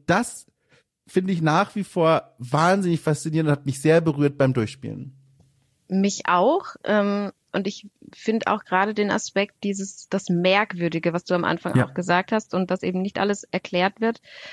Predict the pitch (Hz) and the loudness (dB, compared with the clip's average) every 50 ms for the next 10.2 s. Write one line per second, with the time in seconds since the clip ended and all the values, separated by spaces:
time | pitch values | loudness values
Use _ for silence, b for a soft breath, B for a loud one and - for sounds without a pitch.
0 | B B - 190 - - - - 233 233 214 214 208 208 - _ _ - 208 208 | B B -6 -2 -2 -2 0 2 2 2 4 2 2 0 -4 _ _ -4 -2 0
1 | - 226 208 - 214 202 202 - - - - - - - 180 - - 165 170 202 | 0 -2 -2 0 0 0 0 0 -4 -8 -14 -16 -14 -10 -10 -4 0 0 0 0
2 | - 196 - - 196 190 220 233 - - 262 285 285 - - - - 185 180 185 | -2 -8 -4 -2 0 0 0 -2 -4 -4 -4 -4 -4 -6 -12 -4 0 0 0 0
3 | 233 - - - - 247 240 247 254 - - - 196 233 262 254 - 175 175 180 | 0 -4 -8 -8 -4 -2 2 2 2 2 2 2 0 0 0 0 -2 -2 0 0
4 | 185 165 180 - 175 175 190 208 208 - 190 208 - 214 202 - - 190 214 - | -2 -4 0 0 2 2 4 4 2 2 2 0 -2 -4 -4 -2 -2 -2 -2 -2
5 | - - 214 - - - - 208 202 202 - - 208 208 214 226 - 220 208 208 | -2 -4 -4 -6 -6 -6 -2 -2 -2 -2 -2 -4 -4 -4 -4 -4 -6 -4 -2 -2
6 | 202 202 202 190 202 - - - 208 208 214 - 214 202 208 214 - 220 220 226 | -2 0 -2 -2 -4 -6 -6 -6 -4 -4 -2 0 0 0 0 0 -2 -2 -4 -4
7 | - - - 226 226 226 226 233 B B B B B B - - 208 214 214 b | -6 -6 -6 -4 -2 -2 -4 -4 B B B B B B 0 2 2 2 0 b
8 | b b b b b _ - 233 240 254 277 - - - - - _ - 208 208 | b b b b b _ 0 0 2 2 0 0 -2 -8 -16 -10 _ -2 -2 0
9 | - 220 220 196 208 196 - - 185 190 202 - - - 185 185 190 196 190 196 | 2 2 2 2 2 2 2 2 2 2 2 0 -2 -2 2 2 2 2 2 2
10 | 190 185 - | 2 2 2